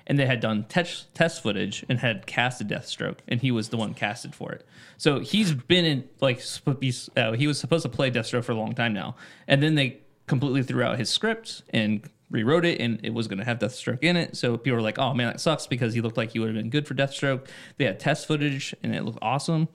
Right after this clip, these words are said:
So it's kinda interesting that they're, they're circling back to Deathstroke now, even though they c-, canned him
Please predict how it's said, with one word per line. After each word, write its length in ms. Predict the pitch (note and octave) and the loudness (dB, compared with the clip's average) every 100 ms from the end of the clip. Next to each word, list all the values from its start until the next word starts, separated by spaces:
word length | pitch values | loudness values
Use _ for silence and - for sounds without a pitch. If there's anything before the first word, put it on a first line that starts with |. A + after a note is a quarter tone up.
| - - - - - _ | -10 -20 -20 -20 -20 _
So 220 | - C#3+ | 2 4
it's 120 | A#2+ | 4
kinda 260 | - D#3+ A#2+ | 2 0 2
interesting 400 | C#3 B2+ - B2+ | 0 0 0 2
that 180 | A2+ G2+ | 0 0
they're, 240 | C3 A#2+ A2 - | 0 0 -2 -6
they're 120 | C#3 | -2
circling 460 | B2+ - D3+ C#3 A2+ | 0 0 0 2 2
back 320 | - A#2 A#2 | 2 2 2
to 80 | B2 | -2
Deathstroke 560 | A2+ G#2+ - - A#2 A2+ | -2 -4 -6 -4 -4 0
now, 220 | G#2+ G#2+ | -2 -2
even 260 | - B2 A2+ | 0 2 2
though 400 | A2+ G#2+ A2 A#2+ - | 2 2 0 -4 -4
they 180 | A#2 A2 | -2 -2
c-, 100 | - - | -4 -12
canned 340 | - B2 A2+ | -6 -2 -2
him 220 | A2 G#2 | -2 -4